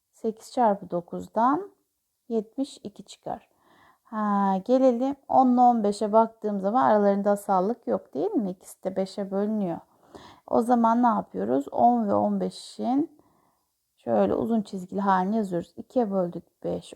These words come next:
on beş. Üçe böldük beş, beş. Beşe böldük, ikisi de bölündüğü için yuvarlağı aldık. O zaman burada obep ne çıktı?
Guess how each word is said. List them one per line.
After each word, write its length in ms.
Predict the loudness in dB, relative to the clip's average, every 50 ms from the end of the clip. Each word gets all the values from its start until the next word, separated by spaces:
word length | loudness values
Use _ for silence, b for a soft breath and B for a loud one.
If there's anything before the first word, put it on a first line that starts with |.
| _ -6
on 320 | -4 -2 -2 -2 0 2
beş. 440 | 4 4 4 4 2 -2 -16 -20 -20 _ _ _ _ _ _ _ _ _ -12
Üçe 360 | -12 -10 -4 -2 -2 0 0
böldük 580 | 0 0 0 0 -2 -4 -10 _ _ _ _ -8
beş, 380 | -8 -6 -8 -10 -14 -20 -20 _ _ -2
beş. 480 | 0 2 4 4 2 0 -6 -20 _ _ _ _ _ _ _ _ _ _ _ -2
Beşe 400 | -2 -2 0 2 2 2 2 4
böldük, 460 | 4 4 4 4 2 -2 -8 -10 -16
ikisi 300 | -20 _ -20 -20 -12 -12
de 120 | -10 -6
bölündüğü 340 | -6 -6 -6 -6 -8 -8 -12
için 300 | -14 -14 -16 -18 -12 -8
yuvarlağı 460 | -2 0 0 0 0 0 0 2 2 2
aldık. 260 | 2 2 -2 -6 -6 -8 b b b b b b b b
O 220 | 0 2 4 4 4
zaman 400 | 4 4 6 8 6 6 4 2
burada 240 | -4 -4 -2 -4 -4
obep 440 | 0 -2 -2 0 0 -2 -2 0
ne 140 | -4 -4 -4
çıktı? 600 | -4 -4 -8 -8 -8 _ _ -4 0 2 4 4